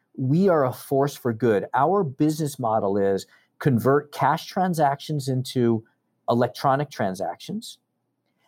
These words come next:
and we're gonna capture our fair share. That's how we make money." But in this world beyond cash, which we're, which is what we're driving for, if, if a drug dealer says dr-, drugs to your child,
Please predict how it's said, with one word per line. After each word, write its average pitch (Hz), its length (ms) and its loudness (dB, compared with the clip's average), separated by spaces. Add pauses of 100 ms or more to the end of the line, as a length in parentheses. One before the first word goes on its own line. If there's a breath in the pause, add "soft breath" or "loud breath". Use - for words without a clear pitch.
(140)
and 127 160 4
we're 127 100 4
gonna 143 120 2
capture 143 400 0
our 143 80 2
fair 131 280 0
share. 113 480 0
That's 120 180 2
how 143 120 -2
we 143 120 2
make 113 220 0
money." 135 420 0 (800 soft breath)
But 180 520 2 (1080)
in 226 380 4
this 147 200 2
world 147 380 2
beyond 131 300 2
cash, 143 360 0
which 117 200 -8
we're, 120 100 -2
which 113 220 -6
is 117 60 -8
what 117 120 -2
we're 104 80 -2
driving 160 480 -2
for, 110 400 -2 (380 soft breath)
if, 151 200 2
if 135 100 0
a 143 40 4
drug 175 300 2
dealer 175 240 2
says 143 260 0
dr-, - 240 -8
drugs 165 320 0
to - 80 -2
your 117 140 0
child, 170 600 -2